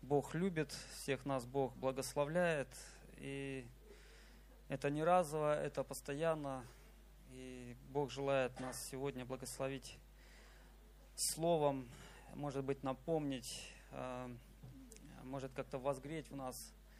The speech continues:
то, что мы, в принципе, все переживаем, ну, как верующие, как христиане. А, вот, чтобы в нас это снова и снова, оно как-то, м, приводило нас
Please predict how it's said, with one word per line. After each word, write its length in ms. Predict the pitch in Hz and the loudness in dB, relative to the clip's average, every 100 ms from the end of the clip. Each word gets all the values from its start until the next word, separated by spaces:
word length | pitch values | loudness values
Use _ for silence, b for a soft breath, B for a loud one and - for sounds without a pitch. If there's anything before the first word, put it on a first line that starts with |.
| B B B B B B - | B B B B B B -8
то, 200 | 165 165 | -2 -2
что 340 | - 143 139 135 | -2 -2 0 -2
мы, 220 | 175 170 | -2 -6
в 60 | |
принципе, 420 | - 160 151 147 139 | -4 -6 -6 -6 -6
все 200 | 160 151 | -4 -4
переживаем, 760 | 143 135 147 160 175 160 135 - - | -6 -6 -2 4 4 4 0 -10 -10
ну, 40 | |
как 220 | 143 120 | -6 -6
верующие, 460 | 135 156 135 - 131 | -6 -6 -6 -6 -8
как 240 | - 123 | -8 -12
христиане. 560 | - - - 135 120 117 123 - - - - - - - - - - - - - 135 | -10 -10 -4 -4 -4 -8 -12 -18 -20 -20 -20 -20 -20 -20 -20 -20 -20 -16 -14 -10 -6
А, 640 | 127 127 123 120 120 117 - - 143 | -4 -2 -4 -4 -6 -8 -14 -16 -8
вот, 160 | 135 131 | -8 -8
чтобы 440 | - 147 139 156 151 139 | -10 -8 -4 -4 -4 -4
в 40 | |
нас 180 | 170 - | -4 -4
это 280 | 147 135 127 B B B B B | -8 -8 -10 B B B B B
снова 340 | - 175 147 | -2 0 0
и 40 | 147 | -2
снова, 380 | - 175 160 131 | -4 -2 0 0
оно 120 | 131 | -2
как-то, 280 | 127 - 131 - - - - 127 | -8 -8 -12 -12 -20 -20 -18 -12
м, 80 | 123 | -12
приводило 500 | 131 139 139 156 139 | -6 -2 -2 -2 -4
нас 200 | 131 127 | -4 -8